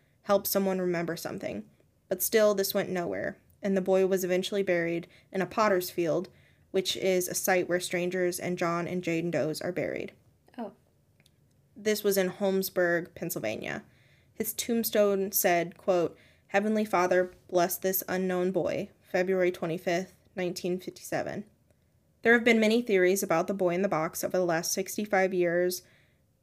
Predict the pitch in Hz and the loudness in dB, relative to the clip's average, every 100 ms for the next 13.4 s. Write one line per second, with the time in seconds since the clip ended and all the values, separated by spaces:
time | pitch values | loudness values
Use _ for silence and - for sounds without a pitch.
0 | _ _ _ _ _ _ 208 214 214 202 | _ _ _ _ _ _ 2 4 6 4
1 | 208 208 196 196 190 180 175 175 175 170 | 2 4 4 6 4 4 2 0 0 0
2 | - 180 180 196 185 180 180 175 175 180 | 0 -2 -2 -2 0 -2 0 0 2 0
3 | - 165 175 170 156 - 196 180 180 180 | -2 -4 -2 -2 -2 -4 -2 -2 -2 -4
4 | 180 180 175 180 185 180 - 185 190 175 | -4 -2 0 0 -2 -6 -4 -4 -2 -6
5 | 180 170 - 165 160 156 160 - 170 175 | -4 -4 -4 -4 -4 -4 -4 -6 -4 0
6 | 170 175 156 143 - 185 202 _ _ _ | -2 0 -2 0 -2 -4 -6 _ _ _
7 | _ _ 196 - 220 214 185 190 196 185 | _ _ -4 -2 0 2 2 2 0 2
8 | 185 185 180 151 87 190 196 185 170 175 | 2 0 -4 -6 -4 -6 -4 -2 -2 -2
9 | 185 - 170 175 175 175 175 160 165 160 | -4 -4 -4 -4 -4 -4 -2 -4 -4 -6
10 | 170 208 _ _ _ _ _ - - 202 | -6 -8 _ _ _ _ _ -12 2 2
11 | 202 - 196 - 254 262 165 170 - _ | 2 -2 0 4 4 4 0 -2 -6 _
12 | _ _ _ _ _ - 202 190 208 202 | _ _ _ _ _ -2 0 0 -2 0
13 | 180 180 170 | 2 4 4